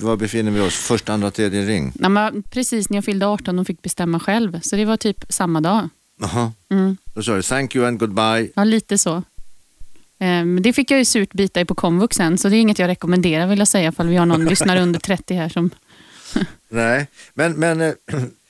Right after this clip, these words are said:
Speaker 1: ja, det har ju gått bra för dig ändå.
Speaker 2: Mm.
Speaker 1: Men, men vi säger så här. Eh, du sökte till det här programmet Friends
Speaker 2: Mm.
Speaker 1: och blev en av fyra i Friends. Två tjejer, två killar.
Speaker 2: Ja,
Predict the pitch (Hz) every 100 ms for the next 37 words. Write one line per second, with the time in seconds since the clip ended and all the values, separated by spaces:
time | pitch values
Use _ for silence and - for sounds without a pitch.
0 | _ - - 90 95 101 98 92 87 80
1 | 78 78 78 73 - 220 202 90 101 117
2 | 90 95 110 110 101 110 101 107 110 65
3 | 57 - _ _ _ - _ _ - 95
4 | 90 90 110 - 127 - 113 107 101 98
5 | 92 90 73 - - _ _ _ _ -
6 | 98 90 85 82 _ _ _ - - -
7 | 104 - - - - - 226 247 240 _
8 | - - - - 98 98 92 87 _ -
9 | 104 98 95 92 85 - 113 80 82 76
10 | - _ 87 78 85 55 - - 123 123
11 | 131 113 98 87 87 - 62 53 - -
12 | 202 208 214